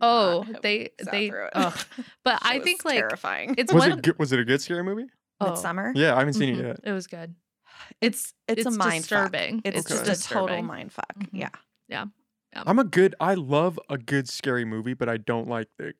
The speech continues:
Speaker 3: crappy ones. Like, when it's, like,
Speaker 1: Mm.
Speaker 2: It's a,
Speaker 3: not
Speaker 2: it's a,
Speaker 3: believable or
Speaker 2: it's
Speaker 3: it's
Speaker 2: very
Speaker 3: kinda
Speaker 2: well done, disturbingly
Speaker 1: Yeah.
Speaker 2: so.
Speaker 1: Mm-hmm.
Speaker 3: I'll have
Speaker 2: Yeah.
Speaker 3: to check that
Speaker 1: It's
Speaker 3: one
Speaker 1: really
Speaker 3: out.
Speaker 1: good.
Speaker 3: Okay.
Speaker 1: But I love horror movies, but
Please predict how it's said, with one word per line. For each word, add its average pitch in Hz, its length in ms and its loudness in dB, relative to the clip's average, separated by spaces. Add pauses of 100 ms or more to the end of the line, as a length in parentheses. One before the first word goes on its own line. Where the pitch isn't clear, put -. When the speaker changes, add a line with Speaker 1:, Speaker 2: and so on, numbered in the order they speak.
(100)
Speaker 3:
crappy - 320 -6
ones. - 460 -14
Like, 139 160 -6
when 139 100 0
it's, 127 140 -4
like, 120 160 -4
Speaker 1:
Mm. 101 140 -14
Speaker 2:
It's 226 120 2
a, - 80 4
Speaker 3:
not 151 240 2
Speaker 2:
it's - 200 -2
a, - 20 -2
Speaker 3:
believable 131 500 4
or 120 200 4
Speaker 2:
it's 113 100 2
Speaker 3:
it's 185 80 -6
Speaker 2:
very 196 220 2
Speaker 3:
kinda 190 140 2
Speaker 2:
well 180 220 2
done, 160 680 -6
disturbingly - 580 -8
Speaker 1:
Yeah. 170 200 -4
Speaker 2:
so. - 220 -12
Speaker 1:
Mm-hmm. 208 360 -8
Speaker 3:
I'll 139 100 -4
have - 100 -6
Speaker 2:
Yeah. - 40 -12
Speaker 3:
to - 100 -14
check - 200 -4
that 113 100 -4
Speaker 1:
It's 120 100 -4
Speaker 3:
one 135 100 -6
Speaker 1:
really 98 220 -8
Speaker 3:
out. 101 100 -10 (140)
Speaker 1:
good. - 60 -10
Speaker 3:
Okay. 170 160 -8 (120)
Speaker 1:
But 285 440 2
I 208 240 2
love 202 240 -4
horror 240 280 -2
movies, 262 480 -6
but 202 360 -2